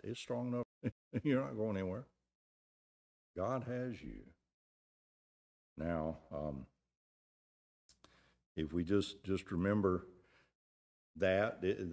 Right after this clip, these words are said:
I mean, how can I, how can I not want to serve him when I realize what he's done and what he does for me every day?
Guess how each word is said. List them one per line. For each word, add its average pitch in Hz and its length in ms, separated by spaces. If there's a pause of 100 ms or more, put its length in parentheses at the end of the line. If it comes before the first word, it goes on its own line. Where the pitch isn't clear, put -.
(120)
I 101 120
mean, 107 220
how 117 200
can 127 220
I, 104 220 (840)
how 120 120
can 127 180
I 107 80
not 113 340
want 101 220
to 85 80
serve 113 320
him 85 160
when 90 120
I 87 60
realize 90 460
what 95 180
he's 85 200
done 95 240
and 87 80
what 95 120
he 98 80
does 101 200
for - 100
me 98 140
every 101 160
day? 107 240